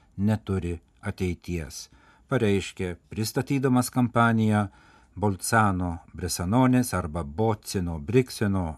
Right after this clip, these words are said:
vyskupas Ivo Musteris. Pagrindinis kampanijos momentas įvyks penktadienį penkioliktą valandą vietos laiku, kai, pasak vyskupo, skambinimas varpais į Viešpaties mirties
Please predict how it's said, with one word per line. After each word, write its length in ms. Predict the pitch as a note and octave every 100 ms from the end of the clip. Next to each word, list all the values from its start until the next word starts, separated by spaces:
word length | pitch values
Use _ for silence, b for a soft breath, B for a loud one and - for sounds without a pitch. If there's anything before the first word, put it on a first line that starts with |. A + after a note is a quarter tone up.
| -
vyskupas 640 | A#2 B2+ - G#2 G#2 - - b b b b b B2
Ivo 560 | A#2+ G#2 G#2 G2+ - _ -
Musteris. 720 | A2 G#2 - E2 C#2 - - _ _ _ _ _ _ -
Pagrindinis 600 | G#2 B2 A2+ G#2+ A2+ -
kampanijos 600 | A2+ A2 G#2 G#2+ A2 G#2
momentas 600 | B2+ G#2+ G#2 G2+ A2+ G#2+ A#2
įvyks 320 | G#2+ A2 -
penktadienį 640 | A#2+ A2+ G2+ F#2+ F#2 G2
penkioliktą 640 | - G2+ G#2 G2+ F#2+ - F2
valandą 460 | G2 A2+ A#2 G#2+ F#2
vietos 380 | F#2+ F#2 F2 -
laiku, 460 | G#2+ G#2 C3+ A2 b b b b b b b b
kai, 160 | G2+ F#2+
pasak 460 | - F#2 - F#2 F#2+
vyskupo, 600 | B2+ B2+ - A2 A#2+ A2+ b b b b b -
skambinimas 800 | - G#2+ G2+ F#2 F#2 F2+ F#2+ -
varpais 480 | F#2 - A2 G2+ -
į 80 | F2+
Viešpaties 500 | F#2+ - F2+ F#2 E2+ F#2
mirties 400 | F2+ - F2+